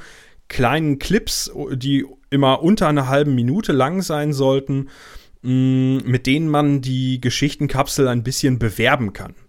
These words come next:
Das heißt, ihr könnt jetzt auf geschichtenkapsel punkt de gehen, könnt auf Unterstützen in der Seitenleiste klicken und dort findet ihr dann vier Clips. Ähm,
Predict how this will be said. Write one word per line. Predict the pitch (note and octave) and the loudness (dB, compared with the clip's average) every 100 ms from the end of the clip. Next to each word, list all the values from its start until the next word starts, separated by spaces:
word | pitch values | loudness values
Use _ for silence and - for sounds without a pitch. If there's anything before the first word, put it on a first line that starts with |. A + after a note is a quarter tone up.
| _ | _
Das | - - | -6 0
heißt, | C3 E3 A3+ - - _ | 2 4 2 -2 -16 _
ihr | D3+ G3+ | -4 -2
könnt | B3 - F3+ F3+ | -2 -2 -2 -2
jetzt | D#3 F3+ - - - - - - | -2 -2 -4 -12 -18 -20 -20 -12
auf | - B2+ C3+ - | 0 4 4 2
geschichtenkapsel | B2 - C3 - C3+ B2+ B2 - B2 A2+ | -4 -2 -2 -2 -4 -2 -2 0 0 0
punkt | - A2 G#2+ - - - | 0 -2 -2 -6 -8 -4
de | A2+ E2 G3 G3+ | -2 -2 -4 -4
gehen, | E3 E3+ E3+ E3 - - - | -2 0 0 -4 -8 -20 -2
könnt | C3+ C3 | -2 0
auf | G2+ A2 A2 - _ | 0 0 0 -10 _
Unterstützen | F3+ F#3 C#3+ - G3+ - F3 | 0 2 0 0 -2 -2 -4
in | B2+ B2 | -2 0
der | A#2 | 0
Seitenleiste | A#2 C#3+ - C#3+ C#3 C#3 - C3+ | 2 0 0 -2 0 0 -4 -6
klicken | - C3 C3 C3 - - _ _ _ _ _ _ - | -4 -4 -2 -4 -8 -20 _ _ _ _ _ _ -6
und | A2+ | -2
dort | A#2 B2 - | 4 4 2
findet | B2+ A#2+ - | -2 -2 -2
ihr | |
dann | A2+ A2 A2+ - - | 0 0 0 -8 -20
vier | - - D3 D#3 E3+ - | -18 -10 -6 0 -2 -2
Clips. | - G#2 - - - | -2 -2 -2 -6 -6
Ähm, | B2 B2 B2+ B2 B2+ - | -2 0 2 2 0 -4